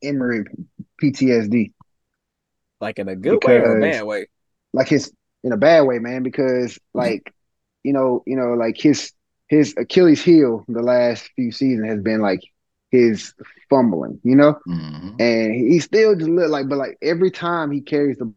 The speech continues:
Speaker 1: ball, like, I tense up, you know?
Speaker 2: It's, it's wild.
Speaker 1: Uh,
Speaker 2: It's definitely wild.
Speaker 1: yeah, man. Like, every time he's carrying the ball, I'm like, "I just want him to get the yards and fall down.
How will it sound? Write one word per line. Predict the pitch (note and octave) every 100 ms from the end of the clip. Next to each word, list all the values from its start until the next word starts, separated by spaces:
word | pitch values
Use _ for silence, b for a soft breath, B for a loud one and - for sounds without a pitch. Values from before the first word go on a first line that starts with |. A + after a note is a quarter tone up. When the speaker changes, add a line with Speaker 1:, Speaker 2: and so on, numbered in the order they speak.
| _ _ -
Speaker 1:
ball, | C3+ B2+ G#2+ - _ _ _
like, | G#2+ G2+ - _
I | A2+
tense | A2 - D3 B2+ -
up, | A#2+ - _ -
you | A2+
know? | A2+
Speaker 2:
It's, | A#2+ -
it's | G2 E3+
wild. | F#3 G#2+ G#2+ G#2 F#2+ E2+ F2
Speaker 1:
Uh, | -
Speaker 2:
It's | C3 C3
definitely | C3 D#3+ C3+
wild. | C3 B2+ G2
Speaker 1:
yeah, | D#3 C3
man. | A2 A#2 A#2+
Like, | A#2+
every | A#2+ E3 E3+
time | F3 D#3+
he's | D3+ D3
carrying | D3+ C3+
the |
ball, | C3 C3
I'm | B2
like, | A2+ G2+ - _ _ _
"I | -
just | C#3+
want | E3 E3
him | D#3
to |
get | B2+ D#3
the | D#3
yards | C#3+ C#3 B2+
and | A2+
fall | C3+ B2+
down. | A#2+ F2+